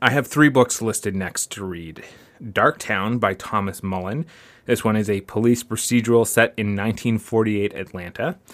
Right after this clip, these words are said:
The Art of Star Wars, The Mandalorian by Phil Szostak. I think that's what it sounds, that's how to pronounce it, but that book is pretty much what it sounds like. It's the art from The Mandalorian. I think it's from season one only.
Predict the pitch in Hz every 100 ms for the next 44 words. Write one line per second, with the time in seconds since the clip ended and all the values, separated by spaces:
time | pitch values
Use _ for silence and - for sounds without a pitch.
0 | - - _ _ _ - 113 113 127 143
1 | - 127 - 127 123 127 131 123 113 110
2 | 113 113 107 104 107 127 113 101 95 92
3 | - 113 113 113 101 - - 113 101 95
4 | 98 - 117 139 - - - _ _ -
5 | - - 90 - - - 90 87 82 -
6 | 90 92 - _ - - - _ 101 98
7 | - - 104 - 98 92 - 139 - 104
8 | 107 - 107 113 - 120 113 107 113 107
9 | - 104 107 123 127 117 98 - - _
10 | _ _ 113 113 107 110 - - - 110
11 | 104 107 107 107 104 107 123 107 120 117
12 | 110 - 101 - - 110 104 98 98 95
13 | 87 87 90 90 82